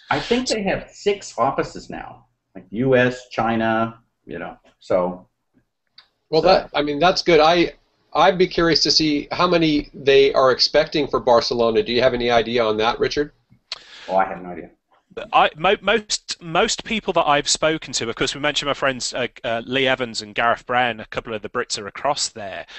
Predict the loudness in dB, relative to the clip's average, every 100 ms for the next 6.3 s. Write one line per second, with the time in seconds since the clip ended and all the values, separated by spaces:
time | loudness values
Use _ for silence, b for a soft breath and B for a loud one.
0 | B -6 -4 -2 -2 -2 0 2 2 0
1 | 0 0 0 -2 -4 -4 -4 -2 -4 -6
2 | -6 -6 -6 -6 -6 -4 -6 -6 -10 -6
3 | -2 -2 -2 -6 -6 -4 -6 -4 -2 -2
4 | -8 -10 -8 -4 -4 -4 -6 -6 -4 -4
5 | -4 -4 -2 -2 -4 -10 -10 -6 -6 -6
6 | -10 -10